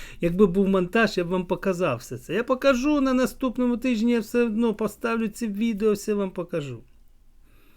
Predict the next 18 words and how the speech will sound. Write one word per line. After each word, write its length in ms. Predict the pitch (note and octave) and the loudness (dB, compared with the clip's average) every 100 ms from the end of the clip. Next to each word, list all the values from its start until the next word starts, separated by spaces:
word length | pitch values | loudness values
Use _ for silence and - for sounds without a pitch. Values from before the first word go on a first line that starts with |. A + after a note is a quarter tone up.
| - - - - - - - - - - - - - - - - - - - | -20 -20 -20 -20 -20 -20 -20 -20 -20 -20 -20 -20 -20 -20 -20 -20 -20 -16 8
Ну, 240 | G3+ C#4 | 12 12
ось 140 | D4 - | 12 8
так. 360 | A#3+ - - - - - - - - - - - - - F#3 | -2 -2 -10 -14 -18 -20 -20 -20 -20 -20 -20 -20 -20 -12 -10
Ось 120 | - | -10
так, 200 | C3+ B2 | -10 -10
друзі. 300 | B2+ A#2 C3+ | -10 -12 -4
Але 420 | - G3+ C4+ F4 | 8 10 10 8
тут 340 | E4 - C#4 - | 4 2 2 4
вибігає 680 | A3 E3 D3+ G#3+ A#3 A3 G#3 | 2 4 2 2 2 2 0
хто? 420 | - C4 D4 D4+ - - - - - - - | 0 0 0 -2 -10 -20 -20 -20 -20 -20 -20
Федіна. 680 | - F4 F4 E4+ D#4 C4+ C#4 C#4 - - - - - | 4 8 10 8 6 4 0 -6 -20 -20 -20 -20 -20
Соф'я 720 | - - F#4 F#4 B3 D4 E4 | -2 6 6 6 4 6 6
Федіна. 800 | B3+ - F4+ F#4 D4+ E3+ D3+ C3+ - | 2 8 12 12 8 2 0 -2 -6
Соф'я. 880 | - - D4 D4 G#3+ - F#3+ F3+ G3+ - | -2 6 6 6 2 -4 -6 -6 -12 -6
Знаєте, 340 | A3+ B3 G3+ | -2 -2 -2
як 120 | D#3+ D#3+ | -6 -4
так, 240 | D3 - G3 | -8 0 2
Льошка, 480 | C4 G#3+ - - | 4 2 -4 -18